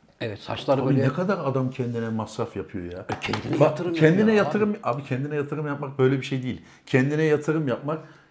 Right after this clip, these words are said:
Speaker 2: dil öğrenmektir.
Speaker 1: Kültürel
Speaker 2: Sağa
Speaker 1: anlamda,
Speaker 2: sola
Speaker 1: evet.
Speaker 2: gidip kültürel faaliyetlere katılmaktır. Kendine yatırım yapmak budur.
Speaker 1: Doğru.
Speaker 2: Saç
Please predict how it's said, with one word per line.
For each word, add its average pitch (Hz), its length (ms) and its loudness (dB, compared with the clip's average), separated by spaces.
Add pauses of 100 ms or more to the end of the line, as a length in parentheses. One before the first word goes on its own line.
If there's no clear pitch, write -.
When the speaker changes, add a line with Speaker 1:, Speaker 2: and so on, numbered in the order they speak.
(120)
Speaker 2:
dil 170 180 6
öğrenmektir. 110 840 4
Speaker 1:
Kültürel 165 380 6
Speaker 2:
Sağa 151 100 8
Speaker 1:
anlamda, 165 200 10
Speaker 2:
sola 165 280 6
Speaker 1:
evet. 156 80 4
Speaker 2:
gidip 156 280 2
kültürel 156 420 0
faaliyetlere 151 680 0
katılmaktır. 143 600 -2 (320)
Kendine 151 380 2
yatırım 165 440 0
yapmak 190 380 -4
budur. 165 300 6 (480)
Speaker 1:
Doğru. 117 200 6 (300)
Speaker 2:
Saç - 320 0